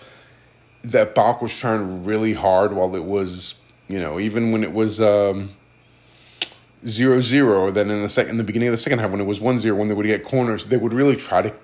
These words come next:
capitalize on their set pieces, 'cause they know, like, <laughs> their offense is in shambles for some reason, and, and I don't get it. I,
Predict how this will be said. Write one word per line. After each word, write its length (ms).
capitalize 540
on 80
their 80
set 320
pieces, 580
'cause 180
they 200
know, 260
like, 540
<laughs> 200
their 220
offense 440
is 120
in 100
shambles 420
for 120
some 180
reason, 240
and, 240
and 200
I 60
don't 180
get 160
it. 120
I, 140